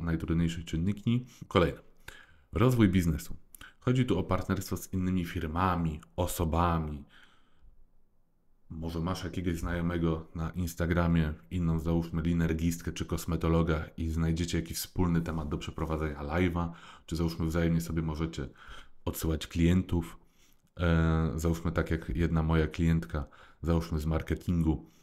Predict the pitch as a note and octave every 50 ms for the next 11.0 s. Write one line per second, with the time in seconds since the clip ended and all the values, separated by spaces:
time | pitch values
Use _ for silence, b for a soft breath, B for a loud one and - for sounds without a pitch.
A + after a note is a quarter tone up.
0 | B B B B B - _ - E2+ F2+ F2 E2+ E2+ E2+ E2 E2 E2 D#2 - -
1 | G2+ F#2+ F2+ E2+ - D2 D2 E2+ F2 F2 E2+ F2 F2 E2+ E2+ E2 E2 E2 - -
2 | - - D#2+ D#2 D#2+ D#2 D2+ - - - - - - F2+ E2 E2 F2 F#2+ F#2 -
3 | - F2+ E2+ E2+ E2 D#2+ D#2 D#2 D#2+ D#2+ D#2 C#2+ B B B B B B B -
4 | - - - - - F#2+ G2 G#2 F#2 F2 E2+ E2+ E2 E2+ E2+ - - F2 E2+ E2
5 | E2 - E2+ D#2+ E2+ F2 F2+ G2 G2+ G2 - - - F2+ F2+ F2 E2 F2+ F2 F2
6 | F2+ F2+ F2+ F2 E2+ E2+ E2+ E2 E2 - F2 E2+ E2 - F2 E2+ E2 E2 E2 E2
7 | E2+ E2+ E2+ E2 E2+ F#2+ - F#2 E2+ E2 E2 D#2+ - D2+ D2+ D2 D#2+ D#2+ E2+ E2
8 | E2 E2 D#2+ D2+ D2+ C#2+ C#2 C#2+ C#2 - - B B B B B B B B -
9 | - D3 D3+ D#3 C#3+ - - - - G2+ F#2 - G2 F#2+ F#2 F#2 F2+ F2+ E2 D#2+
10 | D#2+ - - E2+ E2+ E2 E2 E2 F2 D#2+ - D#2 - - G#2 G#2+ - - - -